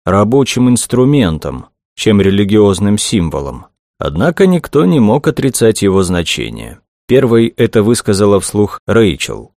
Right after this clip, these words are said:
поднимая взгляд. «Крест стоит между спиралью и рассечённым на четыре части кругом».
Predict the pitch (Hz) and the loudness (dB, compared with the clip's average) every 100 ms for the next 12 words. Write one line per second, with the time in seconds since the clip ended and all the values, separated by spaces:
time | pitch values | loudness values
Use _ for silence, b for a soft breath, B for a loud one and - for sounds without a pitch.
0 | _ 92 82 85 82 78 80 90 85 76 | _ -4 -2 0 0 -2 -2 -4 -4 -4
1 | 60 - _ _ _ _ _ _ - - | -6 -14 _ _ _ _ _ _ -8 -2
2 | 127 147 - - _ _ - - - 123 | 2 0 0 -14 _ _ -14 -6 0 2
3 | 147 139 123 127 135 107 113 - - 113 | 2 0 0 2 0 -2 -6 -6 0 0
4 | 143 170 131 95 80 - _ 113 123 - | 2 2 2 2 -2 -4 _ 0 2 0
5 | - 110 - 156 165 131 117 113 107 - | -2 -2 2 2 2 2 2 2 0 -2
6 | 110 139 127 - 127 120 - 120 - 139 | -2 0 0 0 0 0 0 -6 -2 0
7 | 101 78 69 | 0 -2 -6